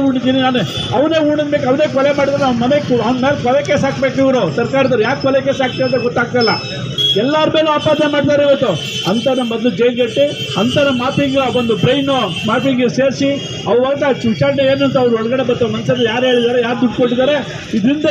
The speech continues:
ಯಾರಿದೆ ಶೆಡ್ ಹತ್ರ ರೂಪಿಸ್ತಾರೆ ಅಂತ ಗೊತ್ತಾಗುತ್ತೆ ಇವತ್ತು ಸರ್ಕಾರಕ್ಕೆ. ಅದು ಮಾಡ್ತಾರೆ ಸುಮ್ಮನೆ ಇದು ದೊಡ್ಡ ವಿಚಾರ ಮಾಡಿ ವಿಚಾರ ಮಾಡ್ಕೊಂಡು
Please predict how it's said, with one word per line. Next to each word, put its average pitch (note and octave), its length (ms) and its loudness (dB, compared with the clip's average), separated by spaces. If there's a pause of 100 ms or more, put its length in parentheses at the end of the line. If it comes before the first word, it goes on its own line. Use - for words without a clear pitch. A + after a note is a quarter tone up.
(120)
ಯಾರಿದೆ C#4+ 340 0 (120)
ಶೆಡ್ A#3 180 0
ಹತ್ರ C#4 220 0
ರೂಪಿಸ್ತಾರೆ A#3+ 340 -2
ಅಂತ B3+ 180 0
ಗೊತ್ತಾಗುತ್ತೆ A3 360 2
ಇವತ್ತು E3+ 180 0
ಸರ್ಕಾರಕ್ಕೆ. D#3+ 420 -2 (420)
ಅದು G#3 180 0
ಮಾಡ್ತಾರೆ C#4 400 2
ಸುಮ್ಮನೆ C4+ 240 0 (400)
ಇದು B3+ 120 4 (240)
ದೊಡ್ಡ B3 120 2 (100)
ವಿಚಾರ C4+ 200 0 (100)
ಮಾಡಿ C4 200 2
ವಿಚಾರ C4+ 200 2 (280)
ಮಾಡ್ಕೊಂಡು C4 320 2